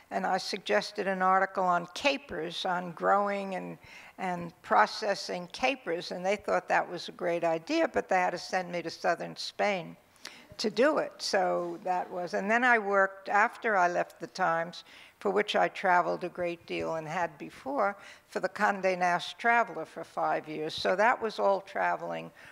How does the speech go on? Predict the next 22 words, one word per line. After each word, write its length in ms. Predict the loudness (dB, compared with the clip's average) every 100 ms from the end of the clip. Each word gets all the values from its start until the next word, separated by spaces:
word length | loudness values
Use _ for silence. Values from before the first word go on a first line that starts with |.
| -18 -2
all 220 | 2 2
the 100 | 0
time, 540 | -4 0 4 2 0 -8 -10
all 300 | 0 4 4
around 340 | 4 4 2 0
the 80 |
United 500 | -4 0 0 0 -4
States 500 | -12 -2 0 -2 -6
mostly, 600 | 0 0 0 -4 -6 -6 -6 0
but 320 | 4 4 2 -10 -20 -20 _ _ -10
also 760 | -6 -6 -2 0 0 0 -4 -10 -18 -8
to, 360 | -6 -4 -8 -10
you 120 | -10
know, 160 | -8 -8 -6
two 160 | -6
or 80 | -6
three 240 | -4 -6
times 480 | -4 -2 0 -2 -8
a 60 | -8
year 280 | -6 -4 -6
someplace 720 | -8 -12 -12 -6 -6 -4 -8
abroad. 460 | -6 -6 -4 -6